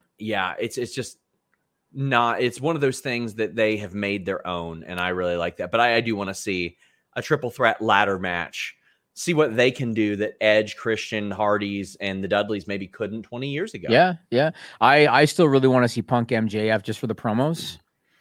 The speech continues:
Speaker 2: uh, because M J F, I gotta tell you, that countdown on,
Speaker 1: Oh, it was
Speaker 2: uh, on
Speaker 1: good.
Speaker 2: All, I loved it. I loved it. Like, I, I legitimately thought that was Jericho doing, like, an ode to Y two J, and, uh, and it was, it was M J F trolling. I, I loved it.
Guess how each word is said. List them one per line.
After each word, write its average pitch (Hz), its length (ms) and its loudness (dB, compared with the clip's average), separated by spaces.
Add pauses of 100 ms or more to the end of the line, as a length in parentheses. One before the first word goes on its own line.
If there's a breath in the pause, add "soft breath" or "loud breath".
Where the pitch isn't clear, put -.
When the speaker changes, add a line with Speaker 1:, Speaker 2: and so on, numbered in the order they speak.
(360 soft breath)
Speaker 2:
uh, 107 260 2
because 113 440 4
M 143 140 6
J 131 140 4
F, 113 100 4
I 135 60 4
gotta 151 140 6
tell 120 220 6
you, 104 200 4 (380 soft breath)
that 151 300 2
countdown 156 920 2 (420)
on, 131 340 4
Speaker 1:
Oh, 123 120 6
it - 20 6
was 123 100 4
Speaker 2:
uh, 123 40 -4
on 123 100 4
Speaker 1:
good. 127 60 4
Speaker 2:
All, 139 260 4
I 131 400 4
loved 113 420 0
it. 95 140 -8
I 117 80 0
loved 139 480 4
it. 117 220 4 (100)
Like, 143 160 4
I, 180 140 8
I 202 300 8
legitimately 185 680 6
thought 156 300 2
that 143 140 0
was 127 140 -2
Jericho 135 420 0
doing, 113 300 0
like, 107 160 -4
an 107 120 -4
ode 120 280 0
to 123 80 0
Y 110 240 0
two 110 180 -4
J, 104 420 -4 (540 soft breath)
and, 117 380 2
uh, 110 280 6
and 120 140 2
it 117 40 4
was, 110 200 -2
it 131 140 -4
was 104 120 0
M 123 140 4
J 113 100 4
F 107 80 2
trolling. 107 360 2
I, 110 100 -2
I 110 220 0
loved 117 360 4
it. 170 200 8